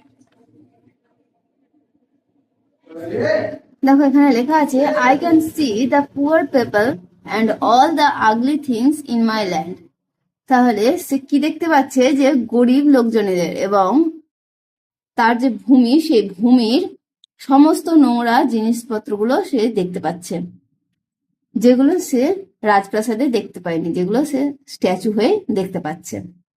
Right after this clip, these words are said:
তাহলে এটা হবে আমাদের অ্যান্সার। অ্যাক্টিভিটি থ্রি, "Answer the following question", নিচের প্রশ্নের উত্তর দাও। "Why does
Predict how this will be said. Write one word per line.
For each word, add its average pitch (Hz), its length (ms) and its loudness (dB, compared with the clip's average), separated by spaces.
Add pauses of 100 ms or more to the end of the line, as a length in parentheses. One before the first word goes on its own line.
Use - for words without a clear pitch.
(280)
তাহলে 269 200 -2 (180)
এটা 220 160 -6
হবে 220 200 -4
আমাদের 220 320 -4
অ্যান্সার। 190 360 -6 (2750)
অ্যাক্টিভিটি 415 400 4 (140)
থ্রি, 202 160 -2 (1000)
"Answer 339 300 2 (140)
the 403 80 4 (100)
following 285 380 4
question", 185 380 -6 (120)
নিচের 269 300 -4
প্রশ্নের 247 460 -4
উত্তর 202 200 -4 (100)
দাও। 165 140 -2 (640)
"Why 381 240 4 (220)
does 254 340 4